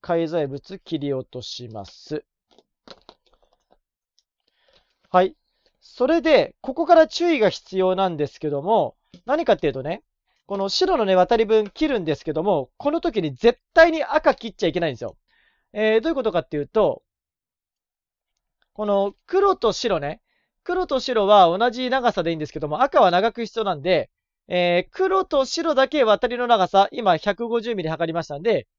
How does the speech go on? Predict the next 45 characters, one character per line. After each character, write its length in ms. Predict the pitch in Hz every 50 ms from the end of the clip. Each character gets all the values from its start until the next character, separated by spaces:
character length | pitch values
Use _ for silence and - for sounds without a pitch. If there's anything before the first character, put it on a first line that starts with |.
| _ _ _ _
百 240 | - - 208 - 240
五 100 | 226 240
十 160 | 214 208 226
ミ 100 | 208 220
リ 80 | 196 202
分 220 | 196 247 226 156 -
切 180 | - - 214 208
り 100 | 254 240
落 80 | 220
と 80 | - 202
し 100 | - 175
ま 140 | 165 160 156
す。 160 | - - _ _ -
赤 380 | 285 330 330 - - 233 214
は 140 | 220 247 214
そ 220 | - - - 208
の 140 | 220 254 262
ま 100 | 247 254
ま 80 | 254 247
に 80 | 196
し 60 | 151 -
て 100 | 170 143
お 60 | 120
く。 180 | - 120 - -
は 100 | 202 202
い。 120 | 190 - _ _ _ _ _ _ _
こ 120 | - 302
れ 60 | 311 302
を 60 | 240
絶 300 | 160 - 233 262 - _ _ _ _
対 260 | - 311 311 320 311
に 280 | 302 311 339 320 - 247
忘 220 | 247 226 - 240
れ 100 | 214 226
な 80 | 214 214
い 40 | 208
よ 60 | 208
う 20 |
に 60 | 247
し 60 | 254 -
て 100 | 202 156
く 80 | 165
だ 100 | 151 147
さ 240 | 135 - 170 170 151
い。 140 | 123 -